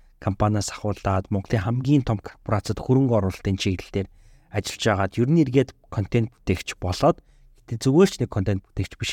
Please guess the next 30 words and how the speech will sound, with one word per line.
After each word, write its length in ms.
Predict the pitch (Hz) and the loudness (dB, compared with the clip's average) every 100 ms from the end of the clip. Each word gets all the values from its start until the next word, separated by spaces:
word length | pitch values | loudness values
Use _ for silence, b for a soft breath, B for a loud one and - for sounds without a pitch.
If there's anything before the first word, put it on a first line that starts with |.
| 101 | 0
энийгээ 240 | 104 98 | 2 0
бизнестэйгээ 640 | 123 127 123 - 101 90 90 | 2 0 0 -4 -6 -4 -4
хоршуулж 400 | 92 - 98 - | -4 -2 -2 0
байгаа 160 | 90 | -2
маа 240 | 90 90 87 | -2 -2 -2
найз. 400 | 95 139 - - - _ _ _ _ - | -2 -2 -4 -16 -20 _ _ _ _ 0
Яаж 320 | 135 170 - | 4 6 4
юм 160 | 113 101 | 0 0
бүгнийг 320 | 98 101 - | -2 -4 -2
хийж 160 | 101 - | -2 -2
чадчих 480 | 98 - - 104 | -8 -8 -6 -4
юм 80 | 92 | -2
те? 160 | 135 156 _ - - _ - | -4 -6 _ -20 -20 _ 0
За 80 | |
тэгээ 160 | 143 160 | 4 6
уулын 320 | 160 180 175 | 6 6 4
менеж 400 | 151 160 156 127 | 4 4 2 0
нь 80 | 131 | -2
бас 160 | 123 - | -2 -2
Оршколтой 800 | 98 143 - - - 110 - 110 | -4 -4 -4 -6 -4 -4 -2 -2
10 320 | 101 107 107 | 0 -2 -4
жилтэй. 400 | 98 - 123 - _ - b b - | -8 -6 -6 -6 _ -20 b b -18
Тэгсэн 200 | - 147 131 | -2 0 4
чинь 240 | 143 131 | 6 6
Орсын 1040 | 117 107 98 - - - - 107 - 147 123 | 6 4 0 -6 -20 -20 -6 -4 0 2 2
Украинд 480 | - 123 120 117 | 4 4 6 4
хийж 240 | - 98 104 | 0 0 0
байгаа 160 | 95 | -2
дайнаас 400 | 95 101 101 95 | 0 0 0 -2
болоод 400 | 98 - 92 90 | -4 -2 -2 -2